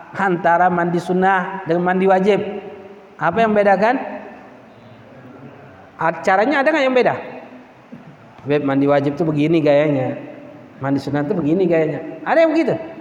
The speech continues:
Enggak. Yang membedakan adalah antara sholat sunnah fajar dan sholat subuh. Apa yang membedakan? Wah, habis sholat, sholat subuh ada kunut, kunut hukumnya sunnah.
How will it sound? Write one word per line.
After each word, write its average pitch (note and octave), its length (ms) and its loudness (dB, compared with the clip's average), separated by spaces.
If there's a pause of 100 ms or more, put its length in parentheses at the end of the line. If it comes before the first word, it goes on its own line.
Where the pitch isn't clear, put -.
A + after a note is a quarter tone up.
(580)
Enggak. E3 440 -2 (440)
Yang F3+ 160 0
membedakan A3 480 2
adalah C#4+ 240 4 (1120)
antara A3 400 2
sholat B3 280 2
sunnah B3 240 2
fajar B3 440 0
dan B3 160 0
sholat B3 200 2
subuh. B3+ 360 0 (440)
Apa G3 280 0
yang F3 120 2
membedakan? C#3 360 0 (1200)
Wah, C#3+ 160 0
habis F#3+ 200 0
sholat, F3+ 280 0
sholat E3+ 240 2
subuh G3 280 0
ada G3+ 120 -2
kunut, C#4 400 2
kunut C4+ 200 2
hukumnya D4 360 0
sunnah. F#3+ 340 0